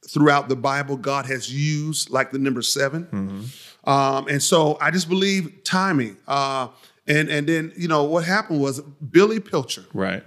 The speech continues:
Speaker 1: Billy reached out to me. Up until the time I didn't know Billy.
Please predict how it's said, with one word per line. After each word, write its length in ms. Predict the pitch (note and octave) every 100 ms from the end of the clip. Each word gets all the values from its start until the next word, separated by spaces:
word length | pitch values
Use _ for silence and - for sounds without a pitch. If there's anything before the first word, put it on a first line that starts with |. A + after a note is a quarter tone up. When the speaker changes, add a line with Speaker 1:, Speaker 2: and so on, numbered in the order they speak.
| _ _ _ - G#2+
Speaker 1:
Billy 300 | D#3 G3+ F3+
reached 320 | C#3 C#3 -
out 160 | B2 -
to 60 | G2
me. 200 | G2 F#2 _ _ _ _ _ _ _ _ -
Up 160 | D#3+ E3
until 180 | D#3 E3
the 40 |
time 180 | F3 D#3+
I 40 |
didn't 140 | D#3 D#3
know 100 | D#3+
Billy. 280 | B2+ G#2